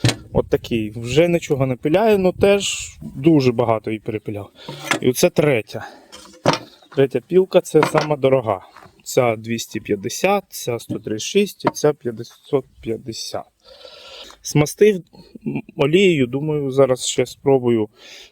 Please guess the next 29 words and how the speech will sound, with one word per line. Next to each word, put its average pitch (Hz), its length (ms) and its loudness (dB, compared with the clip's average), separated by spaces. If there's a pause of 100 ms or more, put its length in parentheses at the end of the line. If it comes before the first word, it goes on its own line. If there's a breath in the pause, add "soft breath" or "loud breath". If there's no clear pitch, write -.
бо 123 160 0
дуже 131 260 2
важко, 131 360 -4
я 104 80 -2
вам 101 180 -6
напіляв 107 400 -6
тільки, - 260 -12 (440 soft breath)
тільки 101 280 -12
зовсім 95 360 -14
трохи. - 380 -12 (1040 loud breath)
А, 123 300 0
Жужа. 147 420 4 (880 soft breath)
Жужа 165 300 4
прийшла 127 360 -2
до 110 120 -6
мене. 92 260 -8 (1040 soft breath)
Жуженька, 147 480 4
йди 135 480 0
до, 143 160 0 (340)
до 135 200 2
мене. 110 480 -2 (280 soft breath)
Що - 280 -2
вона 110 220 0
там 117 160 -8
вже? 131 200 -6 (840)
Щось 127 280 -2
вже 127 240 0
там 131 260 -4 (1400 soft breath)
знайшла. 135 680 0